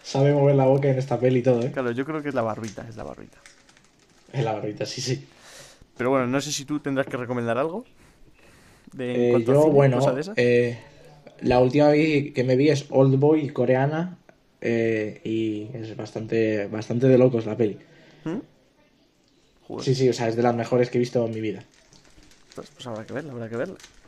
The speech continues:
Speaker 2: Pues además está en Amazon Prime, ¿no?
Speaker 1: Sí, está en Amazon Prime.
Speaker 2: Claro, bueno, espérate, pero esto tengo que decirlo. Siento que nos enrollamos.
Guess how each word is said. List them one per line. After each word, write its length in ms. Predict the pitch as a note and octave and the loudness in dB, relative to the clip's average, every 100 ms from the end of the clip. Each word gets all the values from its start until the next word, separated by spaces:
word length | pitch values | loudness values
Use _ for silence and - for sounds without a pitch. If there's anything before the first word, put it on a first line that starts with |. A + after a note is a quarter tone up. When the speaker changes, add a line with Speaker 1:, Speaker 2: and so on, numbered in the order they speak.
| - - _ - | -20 -20 _ -8
Speaker 2:
Pues 40 | A2 | -6
además 200 | A2+ B2+ | -4 -6
está 160 | C3 | -4
en 60 | C#3 | -2
Amazon 260 | C#3 B2+ A#2+ | -2 -4 -6
Prime, 240 | A2+ A2+ | -8 -8
¿no? 120 | C3+ - _ _ _ _ _ _ _ _ _ _ | -10 -14 _ _ _ _ _ _ _ _ _ _
Speaker 1:
Sí, 220 | - - A#2+ | -4 0 2
está 160 | - | 0
en 80 | B2+ | -4
Amazon 280 | B2 A#2+ A2 | -4 -6 -4
Prime. 340 | A#2+ A#2 G#2 - | -4 -4 -8 -8
Speaker 2:
Claro, 220 | B2 - | -8 -6
bueno, 240 | C3+ D3+ - | -6 -6 -8
espérate, 480 | C#3 B2 D#3+ D3+ D#3 | -14 -6 -4 -4 -6
pero 280 | - A2 G#2+ - | -10 -14 -14 -16
esto 200 | - D3+ | -14 -8
tengo 120 | C#3+ | -8
que 100 | C3 | -6
decirlo. 360 | B2 D#3 D3+ E3 _ | -8 -8 -10 -12 _
Siento 320 | - A#2+ B2 | -12 -10 -10
que 80 | C3 | -8
nos 160 | A#2+ B2 | -8 -6
enrollamos. 600 | D3+ - A#2 B2+ E3 | -6 -6 -8 -10 -12